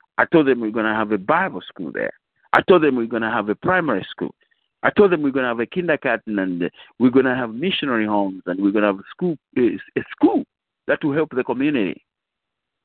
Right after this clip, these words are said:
Even without me showing them in a bank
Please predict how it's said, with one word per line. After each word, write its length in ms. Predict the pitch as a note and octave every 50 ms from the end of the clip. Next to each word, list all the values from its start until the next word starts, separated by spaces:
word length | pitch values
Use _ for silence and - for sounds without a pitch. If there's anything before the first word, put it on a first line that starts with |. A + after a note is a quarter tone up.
| _ _ _ _ _ _ _ _ _ _ _ _ _ _ _ _ _ -
Even 500 | G#3+ A#3+ C4+ C#4+ C#4+ C#4 B3+ B3+ A#3+ A3
without 360 | G3+ G3+ G3 F#3+ F#3+ F#3+ -
me 160 | - F3+ F3 D#3+ - -
showing 340 | G3+ G3+ G3+ F#3 F3 E3 D3
them 180 | C#3+ C#3 C#3
in 100 | C#3 C3+
a 40 | C3
bank 360 | G#2+ F2+ B2 C3+ F3 G#3 E3